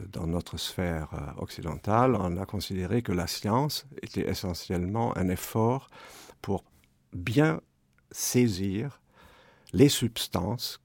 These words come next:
qui constituent le réel dans leur diversité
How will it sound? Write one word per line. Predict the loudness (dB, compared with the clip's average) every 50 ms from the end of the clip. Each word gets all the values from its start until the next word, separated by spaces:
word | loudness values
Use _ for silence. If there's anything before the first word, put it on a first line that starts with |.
| _
qui | -10 -10 -10
constituent | -6 -4 -4 -4 -4 -4 -6 -10 -10 -10 -8 -6 -4
le | -2 -2 -2
réel | 0 0 0 2 2 2 0 -2 -6 -12 _ _ _ _ _ _ _ _ -20 -20 -20 -20 -20 _ _
dans | -4 -4
leur | -4 -4 -4 -6
diversité | -8 -8 -6 -4 -4 -4 -6 -6 -10 -12 -10 -4 -2 0 0 -2